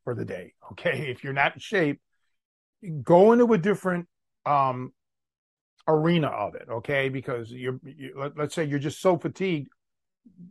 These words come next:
you're, you're not gonna get anywhere. So the visualization has to start even before you physically wanna,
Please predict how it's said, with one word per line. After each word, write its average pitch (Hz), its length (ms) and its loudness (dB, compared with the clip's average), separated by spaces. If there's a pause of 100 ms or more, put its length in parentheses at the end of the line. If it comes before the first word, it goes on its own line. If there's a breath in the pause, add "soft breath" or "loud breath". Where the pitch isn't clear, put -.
(260)
you're, 170 200 -4
you're 180 180 4
not 196 180 4
gonna 156 120 0
get 147 200 2
anywhere. 101 300 -10 (1200)
So 190 260 6
the 165 140 2
visualization 196 920 2
has 175 420 -2
to 185 140 -2
start 165 640 2
even 254 240 4
before 196 420 4
you 165 260 -4 (360)
physically 175 460 -2
wanna, 151 400 0